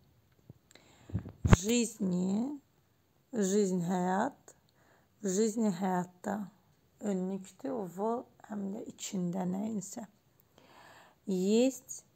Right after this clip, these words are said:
var, всего ümumi, cəmi. Два,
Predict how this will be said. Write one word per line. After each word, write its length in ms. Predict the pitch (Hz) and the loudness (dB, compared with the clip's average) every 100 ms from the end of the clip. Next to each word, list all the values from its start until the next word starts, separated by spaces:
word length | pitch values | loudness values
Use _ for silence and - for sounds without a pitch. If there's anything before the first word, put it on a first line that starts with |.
| _ _ _ - | _ _ _ -18
var, 600 | 185 185 196 190 196 240 - _ _ _ _ _ _ _ _ _ - | -6 0 6 6 6 2 -4 _ _ _ _ _ _ _ _ _ -10
всего 680 | - - 240 208 208 269 269 - | -6 0 4 4 8 6 6 2
ümumi, 640 | 214 214 208 196 190 180 - - _ _ - | 2 4 4 4 2 -2 -8 -20 _ _ -4
cəmi. 580 | 226 208 190 190 180 175 - _ _ _ _ _ _ _ _ _ _ _ _ _ 214 | 4 4 4 2 0 -4 -10 _ _ _ _ _ _ _ _ _ _ _ _ _ -2
Два, 680 | 185 196 208 202 208 247 | 2 6 10 10 10 6